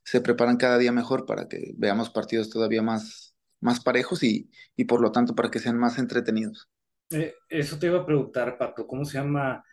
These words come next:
Speaker 2: Tú, tú ya viviste el fútbol femenil, estuviste empapado de él, eh, se empieza la liga, eh, ahorita tiene seis años, creo, aproximadamente, este, ha ido, como ahorita mencionabas, ha ido creciendo, creciendo.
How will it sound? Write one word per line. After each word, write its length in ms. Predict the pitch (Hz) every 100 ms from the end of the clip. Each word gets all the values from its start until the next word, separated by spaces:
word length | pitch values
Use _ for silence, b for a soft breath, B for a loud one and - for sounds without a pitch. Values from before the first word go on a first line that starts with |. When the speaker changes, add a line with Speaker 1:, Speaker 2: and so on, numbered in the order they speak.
| b _
Speaker 2:
Tú, 160 | 156 156 170 -
tú 100 | 160
ya 140 | 160 165
viviste 880 | 170 151 147 - 160 151 123 - _ _ _ _ -
el 180 | 131
fútbol 360 | - 160 139 156
femenil, 720 | 151 139 127 135 160 175 B B B
estuviste 520 | 127 - 135 139 - 147
empapado 560 | 147 117 135 135 135
de 160 | 131 139
él, 220 | 156 151 b b _ -
eh, 640 | 131 131 123 120 120 - _ _ _ _ _ _
se 180 | - 151
empieza 640 | 131 151 160 156 180 165
la 180 | 156 143
liga, 800 | 139 147 156 151 160 160 170 - _ _ _ _ _ -
eh, 200 | 135 120
ahorita 280 | 123 131 151
tiene 200 | 147 147
seis 280 | 151 139 -
años, 500 | 143 170 180 - _ -
creo, 240 | 139 151
aproximadamente, 960 | 147 131 - 131 139 147 151 156 165 - b b b
este, 520 | - 117 - - 127 -
ha 140 | 123
ido, 320 | 143 151 143 -
como 220 | 131 117
ahorita 300 | 117 131 147
mencionabas, 580 | 131 113 123 135 143 143
ha 40 |
ido 160 | 139 147
creciendo, 520 | 123 - 135 147 147
creciendo. 640 | 143 123 139 139 147 151